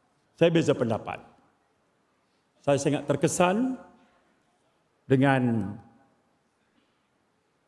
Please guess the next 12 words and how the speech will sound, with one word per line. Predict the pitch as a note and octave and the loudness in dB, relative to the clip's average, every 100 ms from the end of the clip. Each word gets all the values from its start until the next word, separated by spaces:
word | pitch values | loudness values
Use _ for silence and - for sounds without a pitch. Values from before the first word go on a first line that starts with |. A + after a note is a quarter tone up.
| _ _ | _ _
contoh | - D#3 C3+ G3 F#3 - | 2 2 4 2 2 -2
yang | D3 C#3 | -2 2
Nabi | C#3 C3+ | 2 2
tunjukkan. | C3+ C#3+ C#3 B2 C#3+ G#2+ F2 - _ _ _ _ _ _ _ _ _ _ _ _ _ _ _ _ _ _ _ _ - | 0 0 0 0 -2 -4 -10 -18 _ _ _ _ _ _ _ _ _ _ _ _ _ _ _ _ _ _ _ _ -4
The | D3+ | -2
significance | C#3+ F#3+ F#3+ F3+ F#3+ - G#3 G3+ | 0 0 0 0 0 2 2 2
of | - D#3 - - | 0 -2 -2 -2
competency | E3+ D#3+ - F3 E3+ - G3 A3 A#3 - _ _ _ _ | 0 0 2 2 2 0 0 -2 -6 -16 _ _ _ _
over | G3 G#3 E3+ G3 | 4 4 4 0
seniority. | - F#3 D3+ C3 B2+ A#2+ G#2+ - - _ _ _ _ _ _ _ _ _ _ _ _ _ _ _ _ _ _ _ _ _ | 0 2 2 2 0 -2 -4 -8 -20 _ _ _ _ _ _ _ _ _ _ _ _ _ _ _ _ _ _ _ _ _
Amru | D3+ F3+ F#3+ F3 | 2 4 4 4
al-As | E3 D#3+ F#3 | 2 0 -2